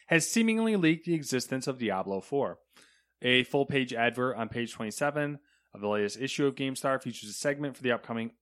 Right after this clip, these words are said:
The Art of Diablo hard book, um, hardback book, what the fuck, hardcover book, which is due for release in November. The description of the game reads, "Featuring over five hundred artworks from Diablo, Diablo two, Diablo three, and Diablo four."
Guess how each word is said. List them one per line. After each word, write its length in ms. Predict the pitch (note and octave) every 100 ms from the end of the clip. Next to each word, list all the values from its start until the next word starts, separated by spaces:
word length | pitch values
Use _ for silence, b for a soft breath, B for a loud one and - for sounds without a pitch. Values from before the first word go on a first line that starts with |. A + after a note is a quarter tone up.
| _
The 120 | A#2
Art 280 | - C3+ D3
of 140 | C#3 B2+
Diablo 480 | B2 B2+ B2+ A#2
hard 280 | A2 C#3 C#3+
book, 240 | G#2+ - - _ _ _ _
um, 440 | G#2+ G#2 G2+ G2 G2 _ _ - _ _ _ _ _ _ _ _ _ _
hardback 560 | - D3 C3+ A#2 A2 -
book, 220 | F#2+ F#2+ - -
what 180 | G#2
the 60 | -
fuck, 360 | - G2+ G2+ -
hardcover 480 | B2 B2+ - G2 F2
book, 260 | F2+ F#2
which 180 | B2 A#2+
is 100 | B2+
due 220 | A2+ C#3 D#3
for 160 | F#3
release 340 | E3 B2+ A#2 -
in 80 | A#2
November. 520 | G#2+ G2+ G2 F#2 F2+
The 120 | G2
description 420 | G2 D3 C#3 D3
of 80 | C3+
the 80 | B2+
game 280 | A2 A2+ G2+
reads, 280 | G2 G2
"Featuring 360 | - B2 C3 A#2
over 220 | G#2 G2+
five 240 | - F#3+ F3+
hundred 240 | E3 D3
artworks 400 | A#2+ A#2 A#2 A#2
from 140 | A2
Diablo, 400 | G#2+ C#3 C#3+ C#3
Diablo 340 | C3 G2+ F#2 G2
two, 300 | - D3+ D3
Diablo 340 | A2+ F#2 G#2
three, 420 | G2 D#3 F3+ A3 B3
and 100 | E3+
Diablo 320 | B2 C3+ D#3
four." 320 | G#3+ D#3